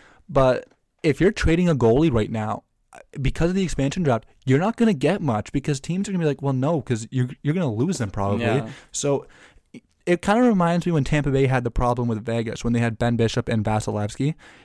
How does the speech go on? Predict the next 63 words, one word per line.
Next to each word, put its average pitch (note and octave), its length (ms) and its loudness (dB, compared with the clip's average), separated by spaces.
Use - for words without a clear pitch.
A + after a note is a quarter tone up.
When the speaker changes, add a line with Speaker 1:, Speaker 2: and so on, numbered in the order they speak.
Speaker 1:
and C#3 120 4
then C3+ 80 2
they C#3 80 2
traded B2+ 300 -4
Bishop A#2+ 320 -2
to A#2 100 -6
Dallas G#2+ 360 -4
for, A2+ 80 -6
like, G#2+ 100 -8
a - 60 -14
fourth - 360 -4
round G2 220 -6
pick, A2 280 0
and A2+ 100 -2
you're G#2 140 -2
like, G#2 220 -6
"Ben C3 280 -4
Bishop A#2+ 360 -4
is G2+ 100 -4
much G#2 240 -6
better A2 100 -4
than G2+ 120 -6
a - 20 -8
fourth G#2+ 240 -4
round G#2 180 -8
pick," C3 240 0
but - 120 -10
you C3+ 120 -4
Speaker 2:
Well, C3+ 120 2
Speaker 1:
can't C3 80 0
Speaker 2:
yeah, C#3 100 2
I C3 40 2
remember B2+ 440 -2
when A#2+ 200 -4
they, A#2+ 280 -2
uh, A2+ 240 -4
Bishop A#2+ 340 -4
went A#2+ 140 -6
to A2+ 180 -8
L B2 160 0
A C3 180 -2
too, B2 460 -6
and A2+ 120 -6
he A2+ 80 -4
was A2+ 120 -8
with A2 140 -10
Quick C3 320 -2
in D3 100 -2
Speaker 1:
Yeah. F3+ 140 0
Speaker 2:
L B2+ 100 -2
A A#2+ 300 -4
as A2+ 160 -10
well. A#2 400 -4
Speaker 1:
Yeah, E3 300 0
so E3+ 200 -2
it, E3 200 -2
it's D#3 300 0
like, D3 320 2
uh, B2+ 560 0
you D3+ 120 -2
know, B2+ 200 0
Bishop E3 380 -2
is, A2 260 -2